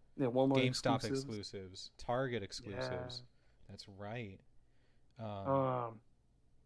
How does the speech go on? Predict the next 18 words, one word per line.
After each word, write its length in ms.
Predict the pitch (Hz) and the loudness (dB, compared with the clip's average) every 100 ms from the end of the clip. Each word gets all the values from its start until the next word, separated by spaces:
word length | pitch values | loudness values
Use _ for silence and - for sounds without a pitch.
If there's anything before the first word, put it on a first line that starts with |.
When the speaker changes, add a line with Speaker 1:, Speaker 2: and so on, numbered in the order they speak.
| - | -8
Speaker 1:
wh-, 100 | - - _ | -8 -8 _
what 80 | 165 | 2
do 40 | |
you 80 | 180 | 6
think, 240 | 165 - - _ _ _ _ _ _ _ - | 6 4 -4 _ _ _ _ _ _ _ 2
what 40 | |
do 40 | |
you 60 | 151 | 4
think 180 | 135 135 | 4 4
was 180 | 131 123 | 2 4
the, 280 | 127 120 - | 2 0 -4
the 100 | 120 | -6
first 540 | - 131 123 - - | 2 2 2 -2 -4
game 300 | 131 127 123 | 0 2 2
that 120 | 120 | 0
you 120 | 127 117 | -2 0
bought 340 | 127 120 117 - _ _ | 2 2 -2 -10 _ _
digitally? 540 | 131 127 113 85 76 | -2 0 -2 -6 -8